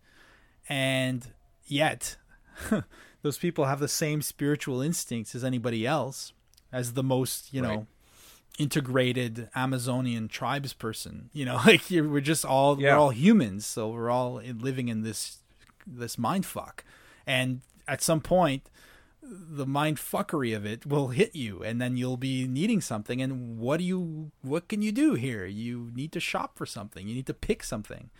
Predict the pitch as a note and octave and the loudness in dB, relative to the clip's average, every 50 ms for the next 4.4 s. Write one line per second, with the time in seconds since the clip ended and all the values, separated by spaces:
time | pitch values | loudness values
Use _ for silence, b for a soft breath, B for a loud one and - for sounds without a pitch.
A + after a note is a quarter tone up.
0 | b b b b b b b b b b b b b - C#3+ C#3+ C#3+ C#3+ C#3+ D3 | b b b b b b b b b b b b b 2 2 4 4 4 2 0
1 | C#3 - B2+ C3+ C#3+ E3+ F#3+ B3 B3+ G#3+ D#3+ - D#3 D3 D#3+ G3+ A3 A3+ D#3+ - | -2 -2 0 0 2 2 2 2 2 2 2 2 0 2 4 4 4 4 0 -2
2 | - - F#3+ G#3 - F3 C#3+ - - C3 A#2 - - F3 D#3+ D3 B2 A2 B2 D3+ | 0 -2 -2 0 0 -4 -4 -2 -2 -2 -2 -2 -2 0 2 4 2 2 2 0
3 | E3+ E3+ D3 D3+ E3 D#3 C3 - - E3+ D#3+ - - - F3 C#3+ F3 E3+ D3 - | -2 -4 -4 -2 0 -2 -2 0 0 -2 -2 0 0 2 2 2 2 0 -2 -2
4 | - - A2 C3 D3+ C3+ A2+ A2 | -8 -6 -4 -4 -2 -2 -2 -4